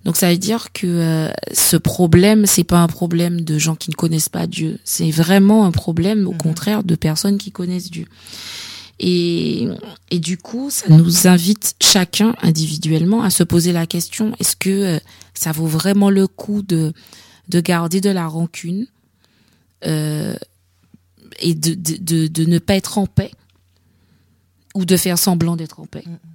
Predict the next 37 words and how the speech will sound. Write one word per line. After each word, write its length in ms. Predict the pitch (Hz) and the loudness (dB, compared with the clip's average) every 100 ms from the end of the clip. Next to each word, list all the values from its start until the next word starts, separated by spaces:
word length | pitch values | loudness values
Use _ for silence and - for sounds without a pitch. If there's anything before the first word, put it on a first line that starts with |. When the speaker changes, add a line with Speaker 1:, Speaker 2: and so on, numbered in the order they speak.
| _ _ - | _ _ -6
Speaker 1:
en, 100 | 165 - | -6 -4
en 80 | 165 | -4
faisant 340 | 160 170 165 170 | -2 0 0 -2
taire 320 | - 185 175 | -2 -4 -6
sa 140 | - | -10
conscience, 680 | 165 165 160 - 226 - - _ _ _ - _ | -6 -6 -6 -8 -10 -10 -14 _ _ _ -20 _
ou 160 | - 196 | -2 0
est-ce 160 | 196 - | 0 -2
que 100 | 208 | -4
ça 180 | 190 | -2
vaut 180 | 175 175 | -2 -2
le 140 | 190 185 | -2 -2
coup 200 | - 196 | -4 -2
de 140 | 175 | 0
pardonner 680 | - 196 185 185 190 196 208 | 2 2 2 0 0 0 -2
à 60 | |
la 120 | 180 165 | -4 -8
personne 560 | 175 175 - 180 269 - _ - - - - - _ | -10 -10 -10 -10 -12 -16 _ -20 -20 -20 -20 -20 _
et 140 | 175 175 | -4 0
en 80 | |
lui 200 | 175 180 | 0 -2
pardonnant, 680 | 165 202 185 170 175 180 226 | -2 -2 -2 -2 -2 -2 -2
l'amener 640 | 262 196 180 180 175 180 196 | 0 2 4 4 4 4 2
peut-être 640 | - 190 - 214 - - - _ _ _ _ - | 0 -2 -2 -8 -10 -16 -20 _ _ _ _ -8
à 120 | 160 | -4
revoir 580 | 160 175 165 185 180 - | 0 0 0 -6 -8 -10
sa, 320 | - 185 170 | -10 -8 -6
son, 540 | 165 - - - 180 160 | -8 -10 -12 -12 -10 -10
son 200 | - 175 | -6 -4
attitude. 540 | 165 190 - 180 185 | -4 -6 -6 -6 -4
Moi, 140 | 180 - | -4 -4
je, 140 | 160 - | -8 -8
je 140 | - | -4
vais, 160 | 165 170 | -4 -4
je, 240 | - 165 160 | -4 -4 -2
je 160 | 156 | -2
parle 340 | 175 180 170 | -2 -4 -4